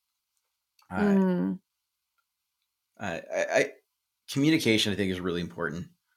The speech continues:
Speaker 1: Uh, setting expectations, for sure, especially when you're dealing with, like, your creative art, it's very personal. And so to collaborate with somebody else, especially if they weren't a part of the original writing processes,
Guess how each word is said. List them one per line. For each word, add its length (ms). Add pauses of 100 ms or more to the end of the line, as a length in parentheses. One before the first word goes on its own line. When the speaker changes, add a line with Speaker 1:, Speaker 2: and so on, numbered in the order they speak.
(240)
Speaker 1:
Uh, 100 (300)
setting 360
expectations, 720 (1080)
for 380
sure, 380
especially 580 (200)
when 160
you're 100
dealing 280
with, 200
like, 200
your 100
creative 380
art, 200
it's 280 (880)
very 240
personal. 480
And 120
so 180
to 260
collaborate 500
with 80
somebody 380
else, 240
especially 380
if 80
they 100
weren't 240
a 20
part 140
of 100
the 120
original 320
writing 280
processes, 800